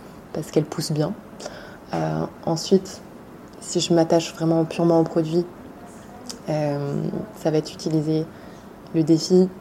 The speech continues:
des matériaux qui soient à la fois hyper écologiques, par exemple, bah, l'étui de mes tablettes classique, c'est un papier qui est cent pour cent recyclé,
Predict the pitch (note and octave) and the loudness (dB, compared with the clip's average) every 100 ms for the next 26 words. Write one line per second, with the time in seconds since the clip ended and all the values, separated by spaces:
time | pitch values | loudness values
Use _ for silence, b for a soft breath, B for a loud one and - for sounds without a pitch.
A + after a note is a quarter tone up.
0 | - D#3+ D#3 D3 D#3+ D#3+ D#3+ D#3 - E3 | 0 4 4 4 6 4 4 -4 2 4
1 | D#3+ D#3 D#3+ - E3 D#3+ - D#3+ E3+ D#3+ | 4 2 0 2 2 2 0 -2 0 0
2 | D#3+ D#3 D#3 E3 - D#3 D3+ D#3+ D#3+ - | 0 0 0 -4 -4 -2 0 0 0 -4
3 | F#3+ D#3 D3+ D3+ E3+ D#3 D#3 D3+ D#3+ D#3+ | -4 0 0 0 0 0 2 2 2 0
4 | - - E3+ D#3 - E3+ - D#3+ D3+ - | -6 -4 -2 0 0 0 -2 -6 -4 -2
5 | E3 E3 D3+ D#3+ D3+ - D#3+ D#3 - E3+ | -2 0 -2 -4 -4 -6 -4 -4 -2 0
6 | E3 | -2